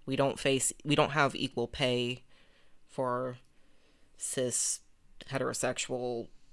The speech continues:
white men. For Black people and for trans folks, it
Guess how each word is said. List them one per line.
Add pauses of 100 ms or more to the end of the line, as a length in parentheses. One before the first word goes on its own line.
(220)
white
men. (880)
For
Black
people
and
for
trans
folks,
it